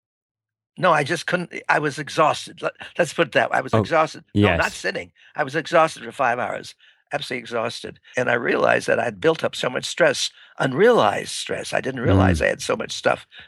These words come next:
Speaker 1: inside of my s-, nervous system. So that's how I got started.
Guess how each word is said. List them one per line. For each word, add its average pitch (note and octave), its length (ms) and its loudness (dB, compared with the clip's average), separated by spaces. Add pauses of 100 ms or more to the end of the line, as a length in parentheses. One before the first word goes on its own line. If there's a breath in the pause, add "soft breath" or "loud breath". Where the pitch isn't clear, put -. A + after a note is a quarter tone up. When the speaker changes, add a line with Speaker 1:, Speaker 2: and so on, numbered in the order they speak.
(240 loud breath)
Speaker 1:
inside A#2+ 420 2
of B2 60 0
my A#2 140 2
s-, - 120 -10 (180 soft breath)
nervous B2 380 0
system. - 400 -10 (440 loud breath)
So C#3 120 0
that's D3+ 220 4
how D#3+ 100 4
I C3 100 6
got A2+ 180 -4
started. E2 420 -6